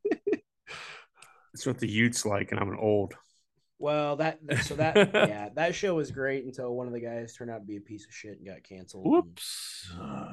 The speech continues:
Speaker 1: Deservedly so.
Speaker 2: Yes,
Speaker 1: Um,
Speaker 2: that is very true.
Speaker 1: um, um, and then you have, his wife is from Sliders, a show that I loved growing up.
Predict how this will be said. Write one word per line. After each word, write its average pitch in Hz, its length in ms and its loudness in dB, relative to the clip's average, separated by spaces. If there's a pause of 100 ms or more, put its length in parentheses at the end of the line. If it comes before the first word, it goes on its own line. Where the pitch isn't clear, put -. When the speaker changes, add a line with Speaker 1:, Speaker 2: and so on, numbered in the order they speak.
(600)
Speaker 1:
Deservedly 110 580 2
so. - 480 2 (100)
Speaker 2:
Yes, 98 380 -10
Speaker 1:
Um, 127 220 8
Speaker 2:
that 95 60 -6
is 95 120 -14
very 98 240 -10
true. 82 180 -14 (720)
Speaker 1:
um, 120 480 8 (800)
um, 131 500 8 (140)
and 135 120 8
then 208 160 8
you 185 120 8
have, 127 400 8 (680)
his 127 220 0
wife 123 420 6
is 107 140 -2
from 107 480 4
Sliders, 110 840 4 (920)
a 98 60 -2
show 101 220 2
that 98 100 4
I 92 80 4
loved 98 300 2
growing 90 260 -2
up. 117 220 -2